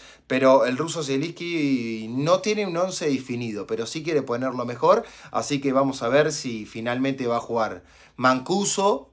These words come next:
por Leo Godoy, abajo, eh, o bien, eh, lo usa a Manu Castro, que últimamente jugó algunos partidos de cuatro, eh, o como el otro día por la Copa que hizo como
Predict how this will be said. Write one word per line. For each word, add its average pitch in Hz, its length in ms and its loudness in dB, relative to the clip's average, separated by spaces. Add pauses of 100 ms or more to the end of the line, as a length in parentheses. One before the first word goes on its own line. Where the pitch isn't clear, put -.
por 113 760 2
Leo 131 220 2
Godoy, 160 440 6 (120)
abajo, 123 560 2 (320)
eh, 110 460 -2
o 139 180 2
bien, 175 420 2
eh, 98 880 -6
lo 117 180 -4
usa 143 460 2
a 113 40 -2
Manu 135 240 0
Castro, 110 380 -2
que 117 80 -8
últimamente 143 800 -2
jugó 123 260 -2
algunos 127 360 -2
partidos 117 420 -6
de 110 100 -6
cuatro, 156 460 2 (260)
eh, 107 260 -4
o 117 140 -2
como 117 220 -4
el 123 80 -4
otro 123 240 -4
día 123 180 -2
por 113 140 -4
la 107 100 -2
Copa 135 260 -2
que 117 100 -8
hizo 107 380 -6
como 92 440 -10